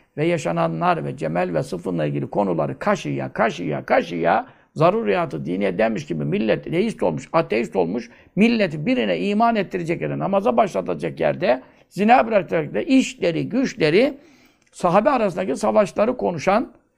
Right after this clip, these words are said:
imamet, hilafet, saltanat konularını işleyen bir güruh var. Bunların vakfı var, şey var falan. Tabii İmam Rabbani mektubatında da bu konuya geldik. Bu konuya geldik.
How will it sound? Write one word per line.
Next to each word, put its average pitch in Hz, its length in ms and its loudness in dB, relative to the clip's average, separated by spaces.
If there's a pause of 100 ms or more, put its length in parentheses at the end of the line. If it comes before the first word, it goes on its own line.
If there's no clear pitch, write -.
(120)
imamet, 202 600 2
hilafet, 208 480 2
saltanat 202 520 0
konularını 190 440 0
işleyen 202 540 -2 (280)
bir 254 140 4
güruh 202 440 2
var. 139 280 0 (880)
Bunların 190 320 4
vakfı 175 340 2
var, 170 120 2
şey 165 260 -4
var 147 100 -2
falan. 254 280 -2 (400)
Tabii 220 200 2
İmam 220 220 4
Rabbani 220 380 2
mektubatında 190 1000 0
da 302 200 2 (300)
bu 262 180 6
konuya 226 520 2
geldik. 139 560 -2 (1400)
Bu 254 100 4
konuya 220 300 6
geldik. 175 500 2